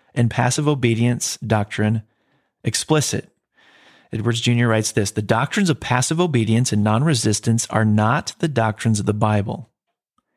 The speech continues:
Hope, therefore, that our text, Romans thirteen, will no more be quoted to prove and sustain the doctrines of divine, of, excuse me, of passive obedience and non-resistance, especially in times like these.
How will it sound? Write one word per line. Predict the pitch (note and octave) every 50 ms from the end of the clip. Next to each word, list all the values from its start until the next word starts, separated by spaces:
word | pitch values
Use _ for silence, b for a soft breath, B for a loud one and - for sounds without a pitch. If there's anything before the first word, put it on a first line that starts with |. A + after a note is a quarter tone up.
| b b b b b b b b b b b -
Hope, | - D#3 E3+ G#3 - -
therefore, | G3+ C#3+ B2+ A#2+ - - - A2+ A2 A2 A#2 A#2
that | A#2 A2 - -
our | A#2 A#2 A#2+ A#2
text, | - - - - C3+ G#2+ G#2+ - - - - - -
Romans | - G#2+ G2+ G2+ G2+ A2 -
thirteen, | - B2+ A2 - - - G2+ G2+ - D3 D#3+ _ b b b b b b b b b b b b b b b b b b b b b b _
will | C3 C#3
no | C#3 C#3 C#3+ D#3+ G3
more | G3+ G3 E3
be | D#3+ D#3
quoted | - - - D#3+ E3 D#3+ D3+ -
to | C#3
prove | A#2+ - - - D#3+ E3+ E3+ E3+
and | E3 D3+ C3+
sustain | - - B2 - - - C#3 C#3 D3+ F3 F#3
the | D3+ B2+
doctrines | A2+ A#2+ A2 A#2 A#2 - - B2+ A#2 A2+
of | G#2+ A2
divine, | A2+ A2 G2+ G#2+ A2 A2+ A#2+ B2 B2+ C3 B2+ - - - _ -
of, | - A#2+ A#2 -
excuse | - - - B2+ A#2+ G#2+
me, | A2+ A2
of | - A2 - -
passive | - - - C3 C3+ - - D3 C#3 B2+ A#2
obedience | - B2 A#2 A2 A#2 A2+ A2 B2 B2 B2 -
and | A#2 A2
non-resistance, | A2+ A2+ A#2 A#2+ A2+ G2+ A2 G#2+ - - A#2+ B2 -
especially | - - - - C#3 C#3 - F3 D3+
in |
times | A#2+ - A#2 A2+ G#2
like | A2 A2+ A#2 A2+ -
these. | G#3+ F#3+ A#2+ A2+ -